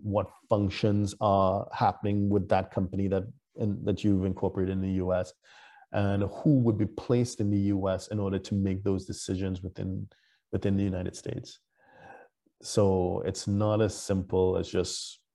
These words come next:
incorporating, "Hey, I have a U S company, but I'm gonna sit and operate it from Singapore." Okay.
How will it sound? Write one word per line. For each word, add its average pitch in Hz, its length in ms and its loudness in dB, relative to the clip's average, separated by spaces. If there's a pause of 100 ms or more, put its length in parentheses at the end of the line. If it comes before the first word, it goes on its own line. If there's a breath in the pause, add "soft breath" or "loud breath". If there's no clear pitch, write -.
(160)
incorporating, 95 800 2
"Hey, 101 220 6
I 95 40 2
have 95 120 2
a 98 60 2
U 95 160 0
S 92 120 -2
company, 90 460 -6 (300 loud breath)
but 98 140 2
I'm 92 100 0
gonna 95 160 2
sit 92 240 0
and 90 120 -4
operate 87 420 -2
it - 100 -6
from 95 120 -6
Singapore." - 540 -12 (1400)
Okay. 123 420 2